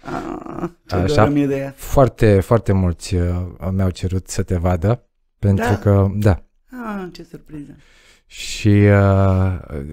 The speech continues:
Speaker 2: cu ocazia asta trebuie să te întreb dacă,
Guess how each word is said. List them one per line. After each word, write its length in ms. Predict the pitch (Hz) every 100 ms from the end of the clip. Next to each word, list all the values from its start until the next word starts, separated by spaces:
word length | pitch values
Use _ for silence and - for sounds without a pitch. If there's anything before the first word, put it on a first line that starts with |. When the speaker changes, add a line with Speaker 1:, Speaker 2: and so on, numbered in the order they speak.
| 67 69 _ _ 92
Speaker 2:
cu 140 | -
ocazia 460 | 95 - 110 101 113
asta 220 | 117 123
trebuie 300 | 123 123 127
să 60 | -
te 80 | 117
întreb 280 | 113 127 120
dacă, 460 | 143 - 139 131